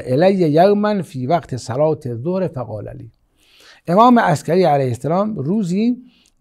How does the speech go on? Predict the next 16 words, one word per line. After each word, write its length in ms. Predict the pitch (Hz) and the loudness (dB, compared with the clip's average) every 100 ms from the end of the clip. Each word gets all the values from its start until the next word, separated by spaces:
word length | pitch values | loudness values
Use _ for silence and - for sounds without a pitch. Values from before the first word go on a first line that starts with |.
| 127 | -4
در 320 | 135 123 110 | -2 -2 -2
وقت 420 | 110 185 180 - | 0 0 0 -4
نماز 500 | 131 120 120 147 123 | -6 -6 -4 -4 -4
ظهر 540 | 107 110 110 175 190 165 | -6 -10 -4 -2 -2 -2
مرا 340 | 143 170 208 | 2 6 6
فرا 360 | 160 127 151 127 | 4 2 4 2
خواندند 600 | 104 113 107 117 104 - _ _ _ - | -2 -6 -6 -6 -8 -12 _ _ _ -10
و 100 | 131 | -8
فرمودند: 760 | 131 131 131 170 196 226 226 - _ _ _ _ - | -4 -4 -2 -2 0 0 -2 -8 _ _ _ _ -4
«افسد 520 | 220 226 - - 220 | -2 -2 -2 0 2
هذا 480 | 165 135 160 147 135 | 2 2 2 2 0
العرق»، 560 | 127 127 127 120 110 - _ _ - | -4 -4 -8 -8 -8 -12 _ _ -6
این 260 | 226 226 | -2 0
رگ 500 | 180 151 143 220 214 | 0 0 4 4 4
من 300 | 202 180 175 | 0 0 -4
را 360 | 156 175 202 | -2 -2 -4